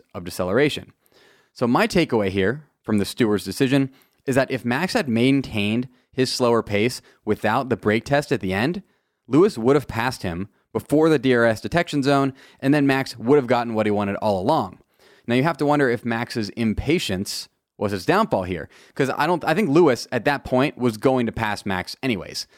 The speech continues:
So Max, it just so happened that he decided to brake test Lewis right as Lewis had gone, "Screw this, I'm just gonna go around him." And the timing here just did not work out for Max. He came so close to his little strategy about the D R S detection line working, but sadly for him,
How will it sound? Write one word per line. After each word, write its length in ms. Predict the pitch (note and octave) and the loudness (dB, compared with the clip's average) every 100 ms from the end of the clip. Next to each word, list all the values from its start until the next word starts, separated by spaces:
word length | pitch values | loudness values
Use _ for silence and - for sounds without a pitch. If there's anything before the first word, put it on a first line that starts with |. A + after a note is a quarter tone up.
| _ | _
So 140 | - D3 | -2 0
Max, 340 | E3 E3 - D#3 | 0 -2 -6 -4
it 60 | |
just 200 | C3+ - | -4 -2
so 140 | E3+ C3+ | 0 2
happened 480 | B2 D3+ G#2 G2 - _ | 0 -2 -2 -4 -10 _
that 120 | G#2 | -6
he 120 | - C#3+ | 0 0
decided 400 | B2 B2+ A#2+ G#2+ | 2 0 0 -2
to 60 | |
brake 300 | G2 A2+ A#2 | -2 0 0
test 320 | - A2 G2+ F#2 | -2 -4 -4 -6
Lewis 440 | F#2+ B2 F#2+ - - - - | 2 2 2 -2 -14 -20 -16
right 340 | A2 C3 D3 | -2 2 2
as 220 | B2+ B2+ G#2 | 0 -4 2
Lewis 400 | B2+ A2+ G2+ - | 4 4 2 -2
had 160 | A2 | -2
gone, 260 | G#2+ G2+ G2+ | 0 -2 -4
"Screw 340 | - - C3 | -6 0 2
this, 220 | A2+ G2+ - | 2 0 -4
I'm 100 | A2 | -6
just 120 | F#2+ | -2
gonna 160 | A2 F#2 | -4 -2
go 120 | F#2+ | 0
around 300 | G#2 E3 E3 | 2 2 2
him." 220 | A#2+ A2 - - _ | 0 -2 -8 -20 _
And 120 | A#2+ | -2
the 40 | A2 | -2
timing 400 | - C#3 C#3 A#2 | -2 -2 0 0
here 160 | A2+ | -2
just 220 | G2 - | -2 -4
did 140 | G#2+ G2+ | -2 0
not 180 | G2+ E2+ | -2 -2
work 180 | F#2+ | -2
out 160 | F#2+ F2+ | -2 -2
for 80 | G2+ | -4
Max. 300 | G2+ G2+ - - | -2 -4 -8 -10
He 100 | - | -8
came 200 | A2 A#2+ | -2 -2
so 340 | G#2 - C#3 C#3 | -2 0 2 2
close 320 | B2+ A#2 A#2+ | 2 2 0
to 80 | A2 | -2
his 160 | G#2+ A2 | -2 2
little 160 | A2 | 0
strategy 640 | G#2 - G#2+ G#2+ G2+ A2 G2+ _ _ _ | 0 -2 0 0 0 0 0 _ _ _
about 180 | G2 G#2+ | -4 -4
the 60 | F#2+ | -2
D 160 | G#2+ | 0
R 100 | G#2+ | 2
S 140 | G#2+ - | 0 -4
detection 400 | - G#2+ A2 G2+ | -4 -4 -2 -2
line 200 | F#2 F2 | -2 0
working, 480 | A2 A2+ A2+ A2 - - _ | 0 0 -2 -2 -8 -20 _
but 140 | F#2+ | -10
sadly 580 | - G#2+ G#2 G2 F#2+ F2 _ | -2 0 0 -2 -2 -4 _
for 100 | F#2+ | -2
him, 280 | A2 F2+ | 0 -2